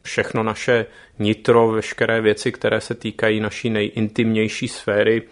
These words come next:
mají být zřetelné. Ale myslím si, že je to taková nástraha. My nemůžeme doufat, že by snad v tom světle bylo vidět méně, že by snad zůstalo něco skrytého, co si můžeme nechat jenom pro sebe.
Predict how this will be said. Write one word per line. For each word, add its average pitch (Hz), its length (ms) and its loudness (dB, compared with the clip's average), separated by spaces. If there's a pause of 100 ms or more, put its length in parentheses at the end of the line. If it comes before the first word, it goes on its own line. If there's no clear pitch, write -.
(180)
mají 107 240 -2
být 113 320 -2 (140)
zřetelné. 110 800 -2 (720)
Ale 104 220 2
myslím 120 300 -2
si, 151 180 -4
že 151 320 4 (300)
je 113 100 0
to 135 120 -4
taková 139 400 2
nástraha. 117 720 0 (800)
My 123 240 0
nemůžeme 160 460 2
doufat, 139 560 -2 (180)
že 139 200 -4
by 135 140 -2
snad 135 300 -6
v - 80 -20
tom 131 500 -4
světle 127 720 -2 (100)
bylo 113 220 -2
vidět 131 360 0
méně, 113 520 0 (400)
že 104 200 -4
by 107 140 -6
snad 110 380 -6
zůstalo 113 520 -4
něco 110 280 -4
skrytého, 107 640 -4
co - 140 -18
si - 140 -10
můžeme 110 380 -4
nechat 107 340 -6
jenom 113 220 -4
pro - 160 -8
sebe. 110 360 -6